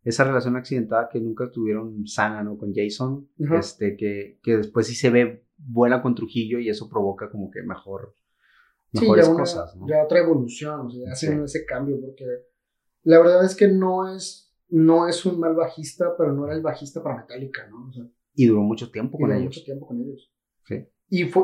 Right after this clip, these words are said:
Speaker 2: y no es, o sea, al final fueron experimentar, exper-, experimentaron con él. Bueno, no así como,
Speaker 1: <laughs>
Speaker 2: o sea, no él como
Speaker 1: Sí, no,
Speaker 2: sujeto
Speaker 1: no,
Speaker 2: de experimento,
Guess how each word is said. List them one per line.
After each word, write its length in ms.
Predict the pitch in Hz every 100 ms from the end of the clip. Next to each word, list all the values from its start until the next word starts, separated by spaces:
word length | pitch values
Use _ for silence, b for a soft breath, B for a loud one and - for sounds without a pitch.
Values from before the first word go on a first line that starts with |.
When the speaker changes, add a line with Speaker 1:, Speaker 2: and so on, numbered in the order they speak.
| 185
Speaker 2:
y 320 | 185 175 160 _ _ _ _ -
no 340 | 185 185 202
es, 640 | 214 - - - - - _
o 100 | 165
sea, 140 | 165 160
al 120 | 160
final 360 | 160 160 165 -
fueron 280 | - 170 185
experimentar, 640 | 202 175 135 127 - - 165
exper-, 420 | 156 - 156 151
experimentaron 640 | 151 160 143 135 156 202
con 180 | 185 123
él. 300 | 165 180 120 _ _ _ _ _ -
Bueno, 380 | 165 143 120 -
no 120 | 143
así 260 | 208 208 202
como, 320 | 196 226 -
Speaker 1:
<laughs> 520 | 160 160 - 247 -
Speaker 2:
o 40 |
sea, 200 | 440 311
no 100 | 214
él 120 | 208 214
como 200 | 240 214
Speaker 1:
Sí, 80 |
no, 60 | 165
Speaker 2:
sujeto 300 | 156 165 240
Speaker 1:
no, 60 | 233
Speaker 2:
de 40 |
experimento, 640 | 226 247 240 196 - 277